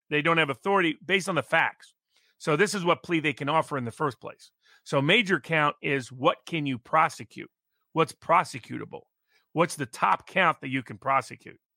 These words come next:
That's the only count you can allow them to plead to, unless the head of the tax division or the attorney general or the president says otherwise.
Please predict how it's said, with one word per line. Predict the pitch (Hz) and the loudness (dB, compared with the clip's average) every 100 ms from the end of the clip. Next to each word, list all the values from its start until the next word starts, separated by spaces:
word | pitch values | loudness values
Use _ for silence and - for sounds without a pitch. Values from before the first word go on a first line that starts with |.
| _ _ _ _ - | _ _ _ _ 0
That's | 160 185 - | 0 0 -2
the | 180 | 0
only | 160 170 | 2 0
count | - 156 151 | -2 -2 -2
you | 156 | -2
can | 123 131 | -4 -4
allow | 120 131 | 0 2
them | 123 117 | 0 -4
to | 107 | -10
plead | 123 120 113 | -12 -14 -12
to, | 117 147 _ _ _ | -16 -18 _ _ _
unless | 147 151 143 - | 0 2 0 0
the | 131 113 | -4 -2
head | 180 190 | 0 2
of | 170 | 2
the | 123 | 0
tax | 117 151 190 180 | -4 -2 -2 -2
division | - 107 98 98 101 101 _ _ | -10 -10 -12 -14 -18 -20 _ _
or | - 147 | 0 2
the | 135 | 2
attorney | 113 165 147 127 | 0 0 0 0
general | 110 185 165 120 117 - | 0 0 2 -2 -4 -6
or | 139 | -6
the | 120 | -4
president | 143 160 127 110 110 | 0 0 0 -6 -12
says | - 104 | -12 -10
otherwise. | 98 104 104 _ | -10 -12 -20 _